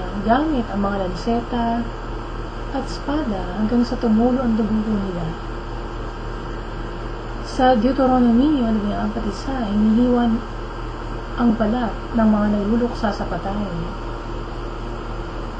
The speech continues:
Kaya po yun ang magbawal ang ganitong gawain po sa Leviticus Labing siyam, dalawampu't walo. At huwag din ninyong sugatan ang inyong katawan,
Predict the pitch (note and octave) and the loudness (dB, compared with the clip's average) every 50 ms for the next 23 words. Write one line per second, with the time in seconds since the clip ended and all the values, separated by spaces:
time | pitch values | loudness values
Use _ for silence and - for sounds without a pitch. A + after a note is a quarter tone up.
0 | - - - C4+ C#4+ C#4 C#4 D4 C#4 C#4 C#4 B3 B3 A#3 G#3+ G#3+ A#3+ A#3+ B3 C4+ | -6 0 2 4 4 4 4 4 2 2 2 2 2 4 4 4 6 6 4 4
1 | D4+ D#4 C#4 B3 A3 A3+ A3+ A3 G#3+ A3+ A3 G#3+ G#3+ G#3 G3 G3 G3 F#3+ F3+ F3+ | 2 2 2 4 4 4 4 4 4 4 4 4 4 2 0 0 -2 -2 -4 -4
2 | F#3+ F#3 - E3+ E3+ D#3+ D#3+ - - - - - A#3 G3+ F#3+ G3 F#3 G3+ G#3+ - | -6 -6 -6 -6 -6 -6 -6 -6 -6 -6 -4 -2 -2 0 0 0 0 0 0 0
3 | C#4 B3 - - B3 B3 - - - - - - - - - - - - - - | 0 -2 -2 -2 -2 -2 -2 -4 -6 -8 -8 -8 -8 -8 -8 -8 -8 -8 -8 -8
4 | - - - - - - - B3 A#3+ G#3+ A3+ A3 G#3+ - - - A#3+ A#3+ B3 B3 | -8 -8 -8 -8 -8 -6 -2 2 4 6 6 6 6 4 2 2 2 2 4 2
5 | A#3 A3 G#3 G3 G3 G3+ G#3+ G#3+ - G3 F#3 F#3+ A3 A#3+ G#3+ E3+ E3+ E3 - - | 2 2 2 0 0 0 -2 -2 -2 -2 -2 0 0 0 0 0 -2 -4 -6 -6
6 | - - - - - - - - - - - - - - - - - - - - | -6 -6 -6 -6 -6 -6 -8 -8 -6 -6 -6 -6 -8 -8 -8 -8 -8 -8 -8 -8
7 | - - - A#3+ - B3 C4+ C#4 C4 A#3 C4 C4 C4 C4 B3 B3 B3+ B3 A#3+ - | -6 -2 -2 0 2 4 4 6 6 4 4 4 4 6 6 6 6 4 4 2
8 | B3+ G#3 A3+ A3+ B3+ D4 - E4 C#4+ C4 A#3+ A3+ A3 A#3 G#3+ A3 G#3 - G#3 G3 | 0 2 2 2 2 2 0 0 0 2 2 4 4 2 2 0 -2 -2 -2 -2
9 | G3+ F#3+ F3+ F3 | -2 -2 -2 -2